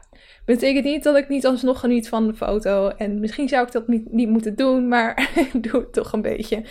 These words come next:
En daarvoor heet dit blokje ook Lekker Loeren, toch jongens? Oké.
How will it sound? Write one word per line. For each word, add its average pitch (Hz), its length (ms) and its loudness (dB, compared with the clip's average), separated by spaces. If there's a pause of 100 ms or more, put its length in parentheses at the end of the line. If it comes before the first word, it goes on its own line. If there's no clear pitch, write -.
(320)
En 262 120 2
daarvoor 269 360 4
heet 240 180 4
dit 226 120 2
blokje 220 360 0
ook 196 100 -4
Lekker 214 360 0
Loeren, 196 320 2
toch 330 280 2
jongens? 311 480 2 (640)
Oké. - 380 0